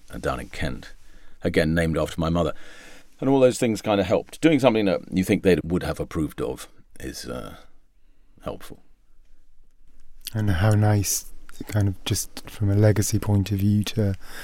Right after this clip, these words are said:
Speaker 2: have her and what was important to her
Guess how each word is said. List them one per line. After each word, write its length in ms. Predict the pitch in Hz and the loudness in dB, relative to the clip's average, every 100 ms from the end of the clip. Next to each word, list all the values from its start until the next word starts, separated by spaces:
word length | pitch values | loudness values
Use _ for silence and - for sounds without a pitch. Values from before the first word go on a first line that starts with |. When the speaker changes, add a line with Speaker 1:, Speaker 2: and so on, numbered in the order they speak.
| - - - | -12 -14 -10
Speaker 2:
have 600 | - 107 101 92 - - - - - - - - - - - - - - | 2 4 4 0 -6 -10 -14 -20 -20 -20 -20 -20 -20 -20 -20 -16 -16 -16
her 500 | - - 107 107 104 | -6 2 4 6 4
and 420 | 101 101 101 104 110 | 2 0 -2 -4 -6
what 180 | 113 | -6
was 160 | 120 107 | -4 -2
important 520 | 107 95 107 107 107 | -2 -2 -6 -4 -6
to 120 | - 101 | -4 -2
her 360 | 107 104 101 | -2 -2 -4